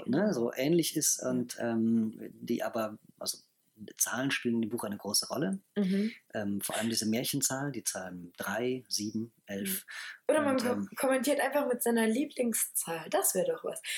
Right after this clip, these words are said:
Speaker 2: Also man kommentiert mit seiner Lieblingszahl unter diesem Bild zu der Folge. Man folgt dir, man folgt Sophia, man folgt mir <laughs> und dem Podcast. Und dann bekommt man dieses Buch.
Speaker 1: Hervorragend.
Speaker 2: Das ist doch was.
Speaker 1: So
Speaker 2: Genau.
Speaker 1: machen wir's.
Speaker 2: Haben auch alle was davon.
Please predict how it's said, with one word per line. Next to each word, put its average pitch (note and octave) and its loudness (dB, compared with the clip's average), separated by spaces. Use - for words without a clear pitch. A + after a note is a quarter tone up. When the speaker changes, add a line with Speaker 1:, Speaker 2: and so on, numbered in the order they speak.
Speaker 2:
Also A#3 0
man A#3+ 2
kommentiert A#3 2
mit B3 0
seiner F#3+ 4
Lieblingszahl B3+ 2
unter B3 2
diesem F3 0
Bild F#3+ 4
zu A3+ 4
der F3+ 2
Folge. F3+ 4
Man G#3 0
folgt G3+ 2
dir, C4 6
man G3+ 2
folgt G3 2
Sophia, G#3 4
man G#3 4
folgt F#3 0
mir A#3 6
<laughs> - 2
und - -6
dem - 2
Podcast. - 0
Und - 2
dann A3+ 4
bekommt A3+ 4
man G3+ 4
dieses F#3+ 2
Buch. D#3 -6
Speaker 1:
Hervorragend. F#2+ -2
Speaker 2:
Das A#3 6
ist G3+ 4
doch E3 0
was. D#3+ -4
Speaker 1:
So C3 2
Speaker 2:
Genau. A#2 4
Speaker 1:
machen G2 -4
wir's. E2+ -2
Speaker 2:
Haben A3+ 4
auch G3+ -4
alle F3 0
was E3+ -2
davon. E3+ -2